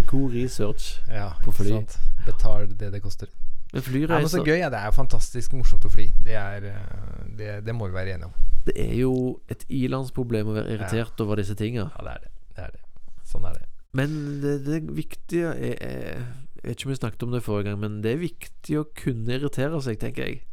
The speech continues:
Speaker 1: Å være engasjert i noe.
Speaker 2: Ja.
Speaker 1: Ja.
Speaker 2: Ja, for det er en form for engasjement.
Speaker 1: Ja.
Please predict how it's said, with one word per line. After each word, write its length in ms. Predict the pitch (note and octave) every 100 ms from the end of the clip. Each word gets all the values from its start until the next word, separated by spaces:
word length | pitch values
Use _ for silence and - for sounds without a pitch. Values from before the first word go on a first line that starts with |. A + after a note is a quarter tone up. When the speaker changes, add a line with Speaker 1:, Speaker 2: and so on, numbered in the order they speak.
| - - _ _ -
Speaker 1:
Å 40 | B2
være 220 | B2 A#2
engasjert 480 | B2 A#2+ - C#3+ -
i 60 | A2
noe. 220 | F#2+ F#2+ _ -
Speaker 2:
Ja. 200 | B2 G3 - -
Speaker 1:
Ja. 60 |
Speaker 2:
Ja, 120 | B2+ -
for 80 | B3+
det 60 |
er 100 | C#3
en 80 | D#3+
form 280 | - C#3+ A#2+
for 80 | -
engasjement. 480 | A2+ A2+ B2 B2 F#3+ -
Speaker 1:
Ja. 140 | C4+